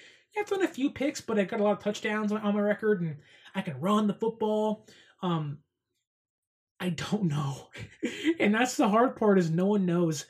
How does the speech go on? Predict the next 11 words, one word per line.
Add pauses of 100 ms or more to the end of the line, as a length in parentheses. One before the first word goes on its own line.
(320)
Um,
I'm
sure
fans
are
going
to, (1160)
as
soon
as
that